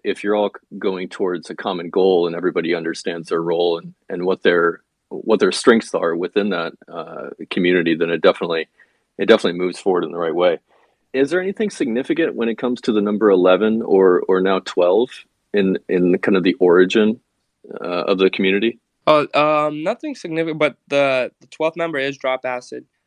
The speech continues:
Speaker 2: Uh, he's helping us with all the dev stuff, doing the smart contract, the Web three. Um, so definitely a huge shout out to him. That's really important in all of this. He's done a lot of successful drops in the past, fellow ape. But, um,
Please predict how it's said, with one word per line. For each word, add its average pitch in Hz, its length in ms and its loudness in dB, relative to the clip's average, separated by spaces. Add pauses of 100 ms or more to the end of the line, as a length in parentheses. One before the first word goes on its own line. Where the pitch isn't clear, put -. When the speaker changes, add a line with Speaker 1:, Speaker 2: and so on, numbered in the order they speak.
Speaker 2:
Uh, 120 140 -8
he's 127 220 -14
helping 131 260 -6
us 127 140 -10
with 123 80 -8
all 123 80 -6
the 135 80 -12
dev 127 280 2
stuff, 120 400 -4 (120)
doing 131 140 -4
the 127 60 -6
smart 127 300 -4
contract, 123 460 -4
the 120 80 -6
Web 123 180 -4
three. 123 380 -4 (340)
Um, 120 360 -2
so - 180 -6
definitely 123 400 0
a 120 40 -6
huge 123 280 -6
shout 123 180 2
out 120 120 2
to 123 100 -8
him. 120 160 -6
That's 120 200 -2 (220)
really 127 180 0
important 123 360 0
in 123 60 -4
all 120 140 2
of 120 120 -6
this. 120 300 -4 (400)
He's 127 160 -6
done 127 140 2
a 117 60 0
lot 120 120 2
of 123 80 -2
successful - 400 -8
drops 123 240 2
in 123 60 -6
the 120 60 -6
past, 131 360 0 (320)
fellow 151 320 4
ape. 135 320 -2
But, 139 220 0 (300)
um, 123 500 -4